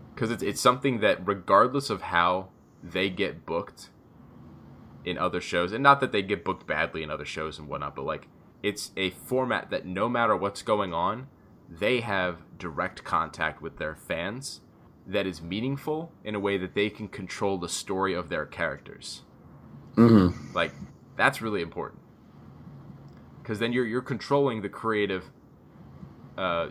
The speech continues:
Speaker 1: you know, product that you're putting out to your fans.
Speaker 2: Yeah.
Speaker 1: Right? 'Cause, like, even in, 'cause, like, you see it a lot of times, even in, like, the Being Elite show, like, there'll be matches that, like, the Young Bucks and whatnot that they lose, but they create stories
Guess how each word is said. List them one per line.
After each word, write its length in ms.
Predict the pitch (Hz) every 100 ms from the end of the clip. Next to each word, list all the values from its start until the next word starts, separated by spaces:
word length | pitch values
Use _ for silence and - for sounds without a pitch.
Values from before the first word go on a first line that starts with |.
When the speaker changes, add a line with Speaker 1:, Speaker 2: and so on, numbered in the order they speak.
| -
Speaker 1:
you 100 | 92 90
know, 40 |
product 380 | - 131 113 90
that 60 | 82
you're 160 | 95
putting 340 | 92 - 95 87
out 220 | 87 -
to 100 | 87
your 120 | 76
fans. 500 | - 76 - - - - - - - - - - - - -
Speaker 2:
Yeah. 280 | - 90 76 - -
Speaker 1:
Right? 280 | 92 98 - - - - - - - - - - - - - -
'Cause, 140 | - 113
like, 100 | 113
even 260 | 139 151 143
in, 100 | 123
'cause, 160 | 127
like, 140 | 123 -
you 100 | 117
see 160 | 139 160
it 60 |
a 40 | 120
lot 200 | 85 123
of 60 |
times, 240 | 131 82 64
even 180 | 85 82
in, 80 | 80
like, 180 | 73
the 80 | -
Being 220 | 76 82 78
Elite 240 | 78 76
show, 160 | - 76
like, 160 | 73
there'll 160 | 92 95
be 100 | 90
matches 400 | 85 87 - 90
that, 120 | 87 -
like, 200 | 82 -
the 80 |
Young 200 | 80 82
Bucks 300 | 78 82 82
and 80 | 87
whatnot 240 | 78 85 80
that 100 | -
they 120 | 92
lose, 480 | 85 113 80 - - - - - - -
but 300 | - 107 -
they 120 | 101
create 400 | 98 - 104 90
stories 680 | - - 120 117 87 85 -